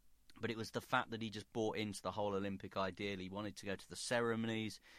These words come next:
he wanted to go into the village, he wanted to go and support other Team G B sports. And I think if you are gonna go to the, the Olympic Games, it is gonna be different from, you know, one of the majors, the Masters, the Open, U S P G A, whatever. I think you've just gotta, you've just gotta accept it and, and, and really just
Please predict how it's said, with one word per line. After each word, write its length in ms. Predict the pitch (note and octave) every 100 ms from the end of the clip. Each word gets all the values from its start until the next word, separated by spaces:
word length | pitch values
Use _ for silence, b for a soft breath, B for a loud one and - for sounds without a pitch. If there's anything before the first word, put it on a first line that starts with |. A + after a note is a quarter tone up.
| B
he 80 | B
wanted 240 | G#2 G2+ F#2+
to 80 |
go 220 | F#2+ G2 F#2+
into 240 | F2+ -
the 100 | E2+
village, 560 | E2+ A#2 A2+ A2 G#2+ -
he 100 | G2+
wanted 280 | F#2+ F#2
to 80 | -
go 80 | G2
and 120 | F#2+
support 460 | - F#2+ - G#2 G2+ -
other 220 | G#2+ G#2+ G#2
Team 320 | - G2 G2
G 220 | F#2 G2
B 200 | F2 F#2
sports. 600 | E2+ - A#2 G#2 G2+ - - B B
And 80 | A2
I 40 |
think 160 | B2+ B2
if 80 | A2+
you 100 | C3+
are 140 | D#3
gonna 180 | B2+ G2+
go 260 | F#2+ G2
to 200 | F2+ -
the, 260 | F#2+ F2+ F2 -
the 200 | F#2+ F#2
Olympic 420 | F#2 F2 E2+ F2
Games, 320 | - F2+ G2+
it 100 | G#2
is 160 | A2+ C#3+
gonna 220 | - G#2
be 120 | F2+
different 520 | F2 F#2+ - G#2 B2 -
from, 300 | G#2 F#2+ F2+ B B B
you 80 | G2
know, 120 | G2+
one 200 | G2+ G2+
of 80 | G2
the 80 |
majors, 720 | G2 F#2+ F#2+ F2+ A2 G#2+ - - -
the 80 | G2
Masters, 540 | G2+ G2 G2 - A2
the 140 | G2
Open, 440 | F#2+ G2 F#2+ G#2+ G#2
U 120 | G2+
S 160 | G2+ -
P 140 | -
G 160 | G2+ G#2
A, 100 | G2
whatever. 460 | F#2+ G2 G2+ - F2+ B B B
I 40 |
think 140 | A2+ F2+
you've 120 | G#2
just 180 | A2+ -
gotta, 240 | A2+ G#2+
you've 180 | B2 A#2+
just 180 | B2 A2+
gotta 160 | B2
accept 460 | A2 - B2+ A2 -
it 100 | F#2
and, 140 | G2 G2+
and, 200 | G#2+ G#2
and 160 | G#2+ G#2+
really 240 | A2+ G2+
just 220 | G#2 G2+